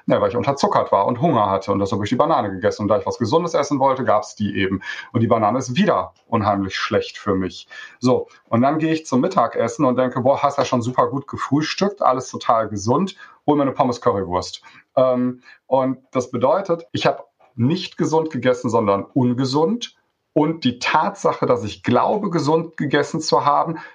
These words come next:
wiegt mich in falscher Sicherheit, weshalb ich noch eine ungesunde Entscheidung treffe. Und, ähm, ich habe also seitdem nie wieder Müsli gegessen, bis auf wenige Ausnahmen, und esse morgens Weißbrot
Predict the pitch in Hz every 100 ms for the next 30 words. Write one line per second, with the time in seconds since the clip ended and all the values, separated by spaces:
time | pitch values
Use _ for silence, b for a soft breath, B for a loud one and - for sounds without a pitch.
0 | - 104 160 190 - 147 135 120 - 123
1 | - 110 95 107 165 190 160 160 135 123
2 | 127 123 - 117 101 - - 101 - 98
3 | 104 101 104 92 95 - 107 95 95 -
4 | - 110 98 101 - B B B B -
5 | 127 127 127 127 - 127 127 120 120 -
6 | 151 - 135 123 123 123 131 127 - -
7 | _ _ 131 147 127 117 160 - 117 110
8 | 113 110 131 165 160 - _ - - 110
9 | 123 117 113 123 123 113 123 143 127 113
10 | 120 135 131 - 131 123 - 131 123 120
11 | 117 131 165 - - 101 104 117 127 147
12 | - - 156 185 - -